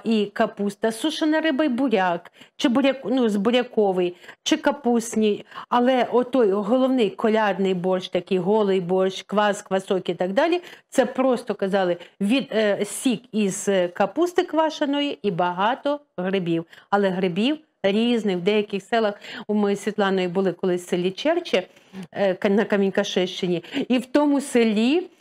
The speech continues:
постійно наголошують, що, що б ти не робив, яку, якщо якусь таку страву з сухими грибами, обов'язково мають бути рижухи. І до, до, я кажу, «Що це таке, рижки?» Ні, то не рижки, то рижухи. Рижки —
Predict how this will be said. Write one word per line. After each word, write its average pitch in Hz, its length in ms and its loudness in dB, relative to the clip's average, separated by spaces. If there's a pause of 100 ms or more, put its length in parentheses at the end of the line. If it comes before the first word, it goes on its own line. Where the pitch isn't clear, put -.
(160)
постійно 262 480 0
наголошують, 294 840 0
що, - 180 -2
що 254 240 0
б 254 100 -10
ти 233 100 2
не 208 140 2
робив, 196 360 2
яку, 202 240 -2
якщо 202 340 0
якусь 226 280 0
таку 202 240 -2
страву 208 400 0
з 196 80 -12
сухими 220 380 0
грибами, 220 440 0 (280)
обов'язково 226 440 2
мають 302 260 2
бути 302 240 0
рижухи. 190 500 -2 (300)
І 262 100 0
до, 254 120 2 (220)
до, 202 520 2
я 196 280 2
кажу, 196 240 -4
«Що 269 200 -2
це 262 120 -14
таке, 208 240 -2
рижки?» 214 460 -2
Ні, 247 340 0 (100)
то 254 120 2
не 285 120 0
рижки, 277 400 -2
то 247 180 0
рижухи. 190 460 -2 (280)
Рижки — 277 380 0